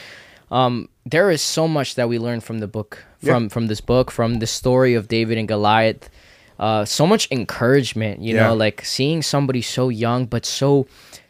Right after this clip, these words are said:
Speaker 1: fearful.
Speaker 2: Fa-, yeah, fearful and faith-filled.
Speaker 1: Yep. Fear of God,
Speaker 2: Hmm.
Speaker 1: that kind of fearful, but courageous and knowing that God had his back. We
Speaker 2: Beautiful.
Speaker 1: see his,
Speaker 2: It's beautiful.
Speaker 1: his, his growth and preparation from when he was young, you know, like,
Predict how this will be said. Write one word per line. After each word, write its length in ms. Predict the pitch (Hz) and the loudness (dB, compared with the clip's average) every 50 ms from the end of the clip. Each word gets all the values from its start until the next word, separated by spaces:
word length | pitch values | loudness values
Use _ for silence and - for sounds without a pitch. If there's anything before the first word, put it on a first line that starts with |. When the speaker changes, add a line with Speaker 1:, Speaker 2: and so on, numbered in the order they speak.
| _ _ _ _ | _ _ _ _
Speaker 1:
fearful. 680 | - - - - 143 139 151 160 147 - - 123 117 | -16 -12 -2 2 4 6 6 4 4 2 0 0 2
Speaker 2:
Fa-, 160 | 113 113 117 - | 2 2 0 0
yeah, 180 | - 104 104 98 - | -4 -6 -8 -8 -10
fearful 600 | - - - - - 117 127 127 120 - - 123 | -16 -20 -14 -6 -2 0 2 0 0 0 -2 -2
and 100 | 110 101 | -2 -4
faith-filled. 720 | - - - 107 107 107 - - - - 98 98 95 87 - _ - | -6 -6 -4 -4 -4 -4 -6 -10 -10 -8 -8 -8 -8 -10 -12 _ -8
Speaker 1:
Yep. 300 | 123 120 123 135 - - _ _ _ | -4 -2 -2 -2 -2 -6 _ _ _
Fear 340 | - - - 165 185 196 180 | -8 -2 2 4 6 6 6
of 140 | 151 139 - | 4 2 0
God, 360 | - 117 107 107 117 135 151 - _ _ _ _ - | 0 0 2 2 0 0 -4 -10 _ _ _ _ -10
Speaker 2:
Hmm. 160 | 113 107 101 | -10 -8 -4
Speaker 1:
that 180 | 98 107 107 | -2 -2 -2
kind 160 | - - 107 101 | -2 -4 -6 -6
of 80 | 101 | -6
fearful, 400 | - - 104 104 - 113 123 139 _ _ _ _ _ _ _ _ _ _ _ _ _ _ _ | -6 -6 -8 -6 -6 -8 -10 -10 _ _ _ _ _ _ _ _ _ _ _ _ _ _ _
but 280 | - 160 160 156 - - | 2 4 4 4 2 -2
courageous 1040 | - - 156 135 131 127 143 175 202 202 151 127 131 110 104 - - - - - - _ _ _ _ - - _ _ _ _ - | 0 2 2 4 4 4 4 4 4 2 2 0 0 0 -2 -2 -6 -10 -12 -14 -18 _ _ _ _ -20 -20 _ _ _ _ -2
and 220 | 135 143 143 143 | -2 0 2 2
knowing 400 | 151 170 175 185 180 165 147 131 | 4 4 4 4 4 2 0 -2
that 240 | 120 131 120 113 104 | -2 -2 -2 -2 -2
God 240 | 135 135 135 139 131 | -2 0 0 0 0
had 260 | 127 - 131 127 127 | -2 -4 -4 -6 -6
his 220 | 120 117 117 104 - | -6 -8 -10 -10 -10
back. 380 | - 95 90 90 - - _ _ _ _ _ _ _ _ _ _ - | -10 -10 -10 -10 -14 -18 _ _ _ _ _ _ _ _ _ _ -2
We 80 | 131 156 | 0 0
Speaker 2:
Beautiful. 120 | 147 131 - | 2 2 0
Speaker 1:
see 220 | 196 220 226 214 | 0 2 2 2
his, 280 | 190 185 170 143 - - _ _ _ - | 4 4 2 0 -2 -8 _ _ _ -20
Speaker 2:
It's 100 | - - | -12 -4
beautiful. 260 | - 110 107 139 175 | -2 0 2 4 4
Speaker 1:
his, 140 | 165 139 - | 2 2 0
his 240 | - 147 156 135 113 | -2 -2 -2 -2 -2
growth 480 | - - 139 139 147 156 180 196 190 | -4 -2 0 4 4 6 6 4 2
and 160 | 190 160 139 - | 0 -2 -2 -2
preparation 760 | - 160 156 151 - 147 123 123 135 151 147 - - 131 | 0 0 0 2 2 0 2 2 2 2 2 0 -4 -6
from 240 | 120 - - 135 131 | -4 -4 -4 -2 0
when 140 | 131 127 120 | 0 -2 -2
he 160 | 120 - 135 | -2 -2 -2
was 200 | 123 123 117 104 | -2 -2 -2 -4
young, 440 | 117 117 120 131 143 160 170 160 143 | -6 -4 -2 0 2 2 2 2 0
you 100 | 127 135 | 0 -2
know, 180 | 135 135 131 131 | -2 0 0 0
like, 280 | 127 123 117 110 - | 0 0 -2 -4 -6